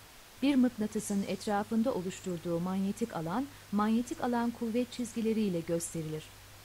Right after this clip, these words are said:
Manyetik alan kuvvet çizgilerinin yönü kuzey kutbundan güney kutbuna doğrudur. Üzerinden akım geçen bir bobin çubuk mıknatıs gibi davranır ve manyetik alan oluşturur. Doğal mıknatıslar dışında bazı maddeler de mıknatıs özelliği gösterir.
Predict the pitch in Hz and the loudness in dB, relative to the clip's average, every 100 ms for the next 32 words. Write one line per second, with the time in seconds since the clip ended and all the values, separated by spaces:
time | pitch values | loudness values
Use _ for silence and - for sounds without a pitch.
0 | - 208 233 262 320 294 254 233 233 214 | 2 4 6 4 0 0 2 2 2 0
1 | 196 240 - 226 180 190 175 165 160 160 | 2 0 -2 -2 0 0 2 0 -2 -2
2 | 160 226 262 - - 208 247 294 285 - | 0 -2 -4 -12 -8 0 0 0 -6 -4
3 | 247 240 226 226 208 214 196 - - - | 0 2 4 2 4 4 2 -2 -10 -6
4 | 175 170 175 165 156 156 - - - - | -4 0 2 2 0 -6 -10 -16 -20 -10
5 | - 202 220 208 208 190 196 196 - 226 | -4 2 4 4 4 4 0 -2 2 2
6 | 185 170 190 180 175 175 156 170 165 180 | 2 -2 -2 -2 -2 -2 -2 -4 -2 -4
7 | - 156 208 - - - 208 226 240 247 | -4 -4 -2 -4 -8 0 0 2 0 0
8 | 277 - 170 160 175 165 170 208 302 - | -4 -4 -4 -2 0 0 2 0 -2 -8
9 | - - 262 233 226 220 208 185 160 160 | -6 0 4 6 6 4 2 -2 -2 -4
10 | 160 165 165 - 151 151 - - - - | -4 -6 -8 -8 -10 -10 -14 -20 -20 -20
11 | - - - 220 277 349 339 330 277 285 | -20 -20 0 6 6 6 2 2 2 0
12 | - 311 311 240 233 220 214 254 262 269 | 0 2 4 4 2 2 4 4 4 4
13 | 262 254 254 254 247 233 190 180 175 180 | 6 4 4 4 6 6 4 2 0 -4
14 | 190 185 185 180 175 170 165 160 160 - | -4 -4 -2 0 0 0 -2 0 -2 -2
15 | 156 156 | -8 -8